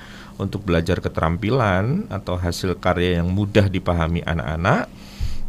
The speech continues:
ya, eh, ini apa ini?" Karena saya biasa mengajar anak sekolah minggu itu, bagaimana caranya jika itu di daerah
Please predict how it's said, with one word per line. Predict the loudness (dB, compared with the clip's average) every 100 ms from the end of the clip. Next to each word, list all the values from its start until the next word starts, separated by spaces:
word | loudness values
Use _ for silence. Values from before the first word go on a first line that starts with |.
| -4
ya, | -2 0 0 -2 -4 -16 -18 -14 -4
eh, | 0 2 2 2 0 -4 -10 -18 -18 -18 -18 -20 -20 -20 -18 -18 -18 -18 -18 -16 -6
ini | -4
apa | -4 -6
ini?" | -8 -8 -10 -18 -18 -18 -16 -18 -18 -18 -16 -18 -18 -18 -18 -18 -18 -4
Karena | 0 2 2
saya | 4 4 6 6
biasa | 6 6 6 6 4
mengajar | 6 6 4 4 4 2
anak | 2 2 0 -2
sekolah | -8 0 0
minggu | 2 2 2 0
itu, | -2 -2 0
bagaimana | 2 6 6 6 4
caranya | 6 6 6 6 4
jika | 2 -4 0 2
itu | 2 2 0
di | 0
daerah | 4 6 6 2